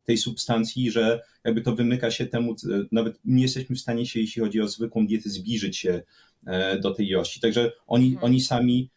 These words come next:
Speaker 1: oczywiście mimo, że, e, nikt nie będzie twierdzić, że to są jakby rzeczy, e, pozytywne, to wychodzi na to, że nie jest to na pewno czynnik, e, kancerogenny.
Speaker 2: Mhm.
Speaker 1: Mm, swoją, swoją drogą, e,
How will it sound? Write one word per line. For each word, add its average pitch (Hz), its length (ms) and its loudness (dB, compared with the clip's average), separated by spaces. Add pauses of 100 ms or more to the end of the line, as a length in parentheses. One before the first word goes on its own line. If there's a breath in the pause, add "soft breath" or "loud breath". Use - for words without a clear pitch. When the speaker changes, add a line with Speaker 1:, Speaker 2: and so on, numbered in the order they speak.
(180)
Speaker 1:
oczywiście 123 500 -2
mimo, 120 320 2
że, 107 440 0
e, 104 220 0
nikt 127 360 0
nie 120 100 2
będzie 113 260 2
twierdzić, 110 500 -6
że - 140 -4
to 226 100 -2
są - 140 -4 (100)
jakby 95 280 -2
rzeczy, 101 520 -2
e, 98 120 0 (160)
pozytywne, 123 800 0 (460)
to 127 280 2 (400)
wychodzi 131 380 0
na 127 120 2
to, 117 120 -2
że 117 100 0
nie 123 140 4
jest 117 160 -4
to 117 60 -4
na 110 120 2
pewno 104 300 -2
czynnik, 92 600 -4
e, 90 340 0
kancerogenny. 95 800 -4 (520)
Speaker 2:
Mhm. 92 300 0
Speaker 1:
Mm, 92 200 -2 (240)
swoją, 127 380 4 (100)
swoją 123 280 2
drogą, 120 420 2
e, 101 400 2